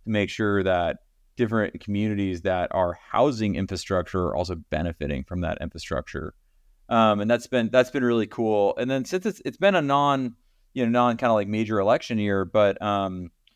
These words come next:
but we did, we, we took the opportunity to get super involved with, um, some rural electric co-ops. So the ways that, um, rural communities control where their electricity is coming from is oftentimes run through a co-op board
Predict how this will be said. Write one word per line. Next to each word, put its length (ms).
but 80
we 100
did, 320
we, 220
we 120
took 180
the 100
opportunity 580
to 140
get 440
super 380
involved 540
with, 340
um, 400
some 260
rural 400
electric 460
co-ops. 500
So 220
the 100
ways 440
that, 400
um, 300
rural 320
communities 840
control 580
where 720
their 220
electricity 480
is 80
coming 220
from 440
is 180
oftentimes 540
run 360
through 220
a 60
co-op 440
board 400